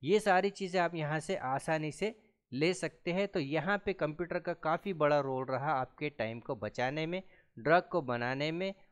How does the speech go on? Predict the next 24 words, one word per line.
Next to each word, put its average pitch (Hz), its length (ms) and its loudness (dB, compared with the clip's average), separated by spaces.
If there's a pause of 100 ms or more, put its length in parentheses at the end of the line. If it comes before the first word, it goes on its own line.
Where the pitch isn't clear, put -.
और 175 220 6
उस 180 300 -2
बायोलॉजिकल 143 640 2
पार्ट 127 380 -2
को, 156 240 -4
उस, 165 360 -2
अ, 170 140 2 (580)
वायरस 139 380 2
को 190 140 -2
समझने 107 540 -4
में। 80 180 -16
तो - 120 -16
ये 143 140 -4
सारी 151 320 0
चीज़ें 185 400 -2 (280)
आपको 156 420 0
नोट 127 320 -4
डाउन 135 220 2
कर 135 180 -4
लेनी 156 340 -4
है। 185 80 -2
इस 123 180 -8
हिसाब 135 280 -2
से 196 240 -4